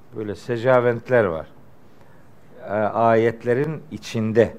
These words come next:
secaventler var. Sonunda da var o duraklar. Ondan söz etmiyorum.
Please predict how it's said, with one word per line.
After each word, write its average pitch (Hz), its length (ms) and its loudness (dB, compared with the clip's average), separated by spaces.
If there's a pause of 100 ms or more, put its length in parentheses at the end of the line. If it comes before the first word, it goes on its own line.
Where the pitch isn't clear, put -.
(360)
secaventler 95 800 -4
var. 104 240 -4
Sonunda 117 640 -6
da 123 140 2
var 160 180 4
o 110 240 -6
duraklar. 117 640 2 (640)
Ondan 143 320 0
söz 147 260 0
etmiyorum. 92 540 -4